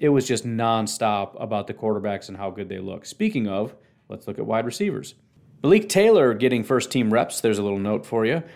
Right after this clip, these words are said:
Rodgers, M V S, fifty plus yards across his body. Money. Twelve still pretty good at the sport of football. Pretty g-, whatever.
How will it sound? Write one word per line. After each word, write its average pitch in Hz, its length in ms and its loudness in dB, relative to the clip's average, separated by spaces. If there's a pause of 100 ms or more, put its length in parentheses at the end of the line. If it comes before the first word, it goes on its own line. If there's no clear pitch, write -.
(180)
Rodgers, 165 520 4
M 170 180 2
V 156 160 4
S, 165 180 2
fifty 214 460 0
plus 190 460 0
yards 139 440 4
across 123 380 2
his 117 160 -4
body. 110 440 0
Money. 107 520 -2
Twelve 139 340 2
still 139 200 0
pretty 131 240 -2
good 127 180 0
at 123 100 -4
the - 80 -14
sport 120 320 -2
of 110 80 -10
football. 131 760 0 (280)
Pretty 143 360 -4
g-, - 260 -12
whatever. 104 340 -6